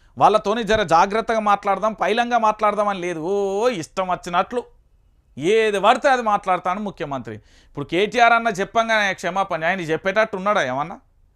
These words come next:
ఆ మనిషిని చూసిర్రా, ఎంత అహంకారం కనబడుతుంది ఆ మనిషిలా? ఏమ-, ఏమన్నా, ఏమన్నా చూసిర్రా అవులా? ఆ? నిరుద్యోగులు సంద-, సంఘ విద్రోహులు అంటే, హరీష్ అన్న నువ్వు చెప్పేది వాస్తవం. ఇప్పుడు అట్లనే చూస్తుంది ప్రభుత్వం.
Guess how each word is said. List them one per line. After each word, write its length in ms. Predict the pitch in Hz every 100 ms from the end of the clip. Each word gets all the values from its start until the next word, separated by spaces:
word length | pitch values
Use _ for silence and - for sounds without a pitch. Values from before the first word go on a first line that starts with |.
| _ _
ఆ 80 | 143
మనిషిని 400 | 160 160 160 226
చూసిర్రా, 580 | 196 196 208 175 120 135 _ _ _ _ 123
ఎంత 240 | 160 220
అహంకారం 640 | 208 180 208 208 220 226
కనబడుతుంది 500 | 220 220 214 220 220
ఆ 20 | 214
మనిషిలా? 420 | 202 190 214 233 _ _ _ _ _ _ _ _ _ _ -
ఏమ-, 300 | 160 220 165
ఏమన్నా, 380 | 156 214 220 170
ఏమన్నా 280 | 180 208
చూసిర్రా 480 | 175 139 185 240 233
అవులా? 320 | 175 139 165 - _ _ _ _ _ 160
ఆ? 160 | 220 262 _ - - - - _ _ _ 117
నిరుద్యోగులు 520 | 135 202 190 254 254
సంద-, 520 | 233 214 240 220 160
సంఘ 360 | - 165 180 233
విద్రోహులు 580 | 240 240 175 254 240 233
అంటే, 220 | 226 247
హరీష్ 280 | 214 233 240
అన్న 160 | 240
నువ్వు 180 | 240 208
చెప్పేది 260 | 208 214 233
వాస్తవం. 360 | 208 208 226 214
ఇప్పుడు 220 | 185 190
అట్లనే 300 | 170 208 226
చూస్తుంది 380 | 220 220 214 190
ప్రభుత్వం. 500 | 156 160 170 143